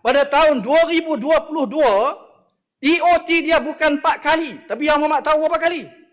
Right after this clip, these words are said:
Enam kali E O T. Enam kali E O T sehingga tiga puluh satu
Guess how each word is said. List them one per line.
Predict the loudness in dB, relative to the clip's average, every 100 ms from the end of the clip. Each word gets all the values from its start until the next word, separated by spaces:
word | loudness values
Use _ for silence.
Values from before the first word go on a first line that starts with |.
| _ _ _ _ _ _ -4
Enam | 0 2 2 2 2
kali | 0 0 -2
E | 0
O | 0
T. | 0 -2 -2 -8 -18 -20 -18 -20 -20 -20 -20 -18 -20 -20 -18 -20 -18 -20 -20 -20 -6
Enam | -2 2 2 2
kali | 0 0 0
E | 0
O | 0 2
T | -2
sehingga | -2 0 0 0 0 -2
tiga | -2 -2 -2
puluh | -2
satu | -4 -4